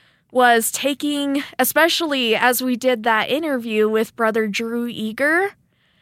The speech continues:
Um, I actually, when I first got here, I took also, I believe it was a introduction to business class. I believe so. And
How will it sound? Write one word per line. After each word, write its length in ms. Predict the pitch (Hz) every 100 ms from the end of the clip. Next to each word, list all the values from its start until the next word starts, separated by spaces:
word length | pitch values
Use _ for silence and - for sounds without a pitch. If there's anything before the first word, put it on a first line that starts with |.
| _ _
Um, 420 | 247 240 226 220 - _
I 120 | - 285
actually, 580 | 330 349 - 320 285
when 180 | 254 262
I 120 | 262
first 320 | 285 294 277 -
got 220 | 226 262
here, 320 | 277 302 330
I 120 | - 269
took 360 | - 311 311
also, 760 | - 277 - 285 262 262 254 254 - - -
I 100 | 247
believe 300 | 285 311 339
it 60 |
was 220 | 330 320 302
a 280 | 294 269 - _ _ _ _ _ _ _ _
introduction 800 | 269 294 - 294 247 247 - 262 240
to 260 | - 220 - _
business 1000 | 214 220 214 196 165 143 - - - -
class. 680 | _ 214 190 147 71 - - _
I 100 | 233
believe 420 | 233 220 220 220
so. 440 | 214 - 190 160 202 - _ _ _ _
And 640 | - 226 214 214 214 -